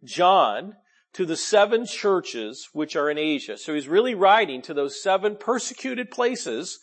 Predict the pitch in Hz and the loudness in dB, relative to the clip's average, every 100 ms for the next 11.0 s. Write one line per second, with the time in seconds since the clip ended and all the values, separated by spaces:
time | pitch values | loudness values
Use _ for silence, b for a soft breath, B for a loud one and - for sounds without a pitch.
0 | b b b 135 139 165 196 - 151 151 | b b b -6 0 2 2 -2 -4 -4
1 | - - - 113 110 113 117 120 131 120 | -2 -4 -4 -4 0 -2 -4 -6 -6 -6
2 | 131 - 156 139 135 135 151 131 - _ | -12 -12 -8 -8 -10 -12 -12 -12 -12 _
3 | _ b b b b - 170 202 - - | _ b b b b -2 2 2 0 -8
4 | 226 160 110 123 196 - _ _ _ 135 | -8 -6 -4 -6 -8 -16 _ _ _ -10
5 | 127 - 202 151 175 - - 147 - 175 | -10 -10 -6 -4 -6 -10 -12 -8 -2 -2
6 | 214 160 113 127 185 _ _ _ _ _ | -2 -8 -8 -10 -18 _ _ _ _ _
7 | _ _ 143 131 120 131 202 277 - - | _ _ -12 -10 -6 -4 -6 -10 -16 -18
8 | - _ _ _ _ _ _ 117 113 196 | -20 _ _ _ _ _ _ -14 -6 -2
9 | 190 95 101 - - _ _ _ _ _ | -2 -4 -12 -20 -20 _ _ _ _ _
10 | _ 117 117 120 135 131 - - 160 95 | _ -14 -10 -6 -6 -8 -14 -10 -10 -12